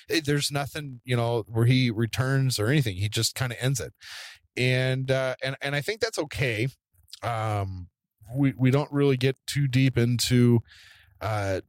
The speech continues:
to anything here, but I'm gonna read Luther's notes on fourteen. This is what he says. "Here: the bride in turn says farewell to the bridegroom and asks that he put an end to the, to this captivity of,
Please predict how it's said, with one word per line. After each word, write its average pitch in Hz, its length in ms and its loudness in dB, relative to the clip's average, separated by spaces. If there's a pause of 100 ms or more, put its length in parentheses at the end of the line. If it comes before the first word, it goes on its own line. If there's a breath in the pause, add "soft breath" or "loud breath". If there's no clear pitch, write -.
to 131 160 -2
anything 131 360 2
here, 120 400 4
but 120 200 0
I'm 127 60 -6
gonna 170 140 0
read 147 160 2
Luther's 131 400 2
notes 120 280 2
on 107 160 -6 (240)
fourteen. 123 720 0 (360 loud breath)
This 113 100 -2
is 117 60 0
what 127 100 4
he 143 60 0
says. 117 240 2
"Here: 143 320 2
the 123 120 -2
bride 120 520 -4
in 107 160 -8
turn 135 280 -2
says 117 200 2
farewell 117 400 0
to 113 120 -4
the 101 80 -2
bridegroom 117 760 -4
and 98 160 -6
asks - 520 -4 (500 loud breath)
that 117 180 2
he 147 160 4
put 151 220 0
an 139 100 -6
end 151 260 -4
to 139 180 0
the, 127 120 2 (380)
to 131 160 -2
this 131 220 2
captivity 160 680 0
of, 127 140 2